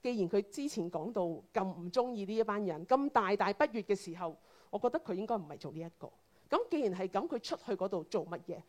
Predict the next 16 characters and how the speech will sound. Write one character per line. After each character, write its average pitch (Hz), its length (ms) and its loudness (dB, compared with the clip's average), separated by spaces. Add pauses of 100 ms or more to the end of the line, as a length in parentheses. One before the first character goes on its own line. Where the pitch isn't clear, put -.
(200)
點 254 180 0
解 339 120 6
要 254 160 4
搭 190 200 -4
一 254 80 -2
座 190 180 0
棚 - 260 -10
坐 143 180 -6
喺 143 160 -10
度？ - 140 -10 (1120)
佢 - 80 4
話 202 120 4
俾 202 80 -2
我 240 140 -2
哋 170 100 2
聽， 208 440 -4